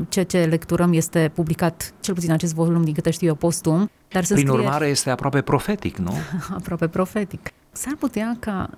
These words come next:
Speaker 1: inclusiv în perioada lui, să fie remarcat derapajele acestea. Poate că dacă ar fi fost contemporan cu noi, ar fi scris și mai mult despre derapaje ale identității feminine. Ce am pierdut, ce am adăugat, în așa fel încât am pierdut esențialul.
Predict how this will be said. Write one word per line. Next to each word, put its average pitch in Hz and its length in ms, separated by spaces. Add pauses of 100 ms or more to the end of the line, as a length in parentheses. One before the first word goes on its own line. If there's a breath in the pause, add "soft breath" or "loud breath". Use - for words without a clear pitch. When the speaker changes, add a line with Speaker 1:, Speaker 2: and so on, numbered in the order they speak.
(140)
Speaker 1:
inclusiv 240 480
în 190 60
perioada 175 440
lui, 175 120
să 185 140
fie 180 160
remarcat 165 460
derapajele 160 600
acestea. 156 640
Poate - 240
că 196 100
dacă 180 180
ar 175 60
fi 175 80
fost 185 200
contemporan 170 520
cu 175 120
noi, 202 120
ar 196 80
fi - 80
scris 202 240
și - 120
mai 202 120
mult 165 220
despre 160 340
derapaje 165 580
ale 156 380
identității 170 680
feminine. 156 500
Ce - 120
am 196 100
pierdut, 175 500 (360 loud breath)
ce 214 100
am 196 100
adăugat, 170 680
în 175 160
așa 165 200
fel 180 140
încât 170 200
am 165 120
pierdut 165 320
esențialul. 160 760